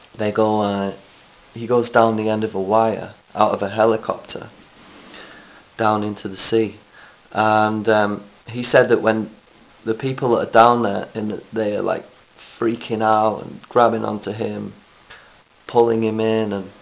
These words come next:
endangering the crew of the helicopter as well as himself. So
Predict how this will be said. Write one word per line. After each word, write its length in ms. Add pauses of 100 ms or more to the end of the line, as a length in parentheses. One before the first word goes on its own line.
(240)
endangering 800
the 100
crew 400
of 120
the 100
helicopter 840 (180)
as 180
well 180
as 140
himself. 760 (1400)
So 580